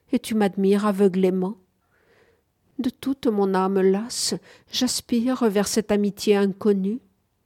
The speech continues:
De toute mon âme excédée, je me tourne vers elle aux heures de crépuscule. Si j'ai confondu ton image, ô ma prêtresse,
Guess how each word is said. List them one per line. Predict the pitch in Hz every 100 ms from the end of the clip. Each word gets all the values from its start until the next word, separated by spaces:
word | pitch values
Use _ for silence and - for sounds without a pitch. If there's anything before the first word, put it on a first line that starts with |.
| _ _ _ _ _ -
De | 202 175 175 -
toute | - 175 -
mon | 190 185 185
âme | 185 185
excédée, | 196 - - 196 185 190 226 _ - - _
je | - 240
me | 220
tourne | 214 202 196 208
vers | 196 208 196 -
elle | 196 226 226
aux | 196 190 175 196
heures | 180
de | 175
crépuscule. | - 185 - 175 - 180 160 165 160 151 - _ _ _ _ _ _ _ _ _ _ _ _ _ _ _ _ _ _ _ _
Si | - - 202
j'ai | 165
confondu | - 160 - 170 165 160
ton | 180 170
image, | 175 170 165 165 160 - -
ô | 180 170
ma | 156
prêtresse, | - 175 - - 165 156 -